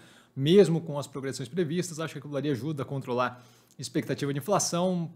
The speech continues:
Como eu digo em várias lives, é muito mais questões pontuais ali com relação à inflação do que propriamente estrutural, vinculado a mercado de trabalho aquecido, qualquer coisa do gênero. Então não me preocupa.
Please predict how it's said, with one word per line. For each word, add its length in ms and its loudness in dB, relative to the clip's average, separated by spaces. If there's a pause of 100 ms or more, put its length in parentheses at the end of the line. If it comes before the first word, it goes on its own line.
Como 200 2
eu 40 2
digo 540 2
em 100 -2
várias 320 4
lives, 400 0
é 20 -6
muito 300 -4
mais 260 0
questões 320 -6
pontuais 640 0
ali 140 -2
com 100 -6
relação 300 -4
à 20 -8
inflação 360 -6
do 80 -6
que 80 -8
propriamente 400 -6
estrutural, 600 2
vinculado 540 0
a 140 -6 (340)
mercado 360 4
de 100 -6
trabalho 320 4
aquecido, 460 -4
qualquer 180 -10
coisa 160 -2
do 80 -2
gênero. 240 0
Então 160 0
não 80 4
me 80 4
preocupa. 540 0